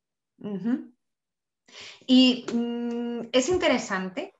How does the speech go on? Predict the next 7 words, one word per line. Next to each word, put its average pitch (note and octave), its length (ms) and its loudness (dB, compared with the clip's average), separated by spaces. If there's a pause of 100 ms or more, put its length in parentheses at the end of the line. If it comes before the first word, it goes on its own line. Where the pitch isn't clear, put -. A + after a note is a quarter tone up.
eh, G3 800 -2
por G3+ 120 0
ejemplo, G3 280 -4
para G3+ 160 2
un B3 60 2
inversor, A3+ 680 -2 (120)
mm, B2 540 -12